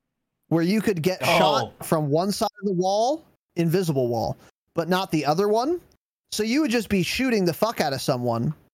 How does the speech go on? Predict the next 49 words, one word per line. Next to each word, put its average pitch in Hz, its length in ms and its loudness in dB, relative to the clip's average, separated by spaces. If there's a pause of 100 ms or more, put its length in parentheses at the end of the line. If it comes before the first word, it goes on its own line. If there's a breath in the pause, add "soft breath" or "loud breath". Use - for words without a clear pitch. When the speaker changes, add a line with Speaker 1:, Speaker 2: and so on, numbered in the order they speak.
(420)
Speaker 1:
and 208 120 0
you 294 100 0
can 240 140 0
see 320 220 -2
them 214 200 0
clearly, 233 440 0
but 139 220 -2
there's, 160 220 0
like, 156 160 0
an 151 100 0
invisible 160 540 0
wall 139 440 0
where 139 140 0
your 135 100 0
bullets 165 360 0
are 120 80 -2
hitting. 120 360 -4 (560)
But 175 120 -2
they 220 160 0
can, 220 160 -2
like, 160 200 0
somehow 165 320 0
shoot 151 260 -2
through 143 340 0
to 135 140 -4
you 131 440 0 (200)
on 139 160 -2
that 120 140 -4
same 160 300 0
wall, 113 300 -2 (400 loud breath)
depending 165 280 0
on 151 60 0
which 139 140 -2
side 165 220 0
of 151 60 0
it 165 100 -2
you're 185 160 0
on. 233 240 -2 (840)
That's 240 200 -2
the 311 120 0
only 285 200 2
thing 226 200 -2
I've 180 120 -2
seen 190 180 0
that's 147 180 0
even 131 220 0
similar 131 400 -2
to 123 120 -4
this. 98 280 -4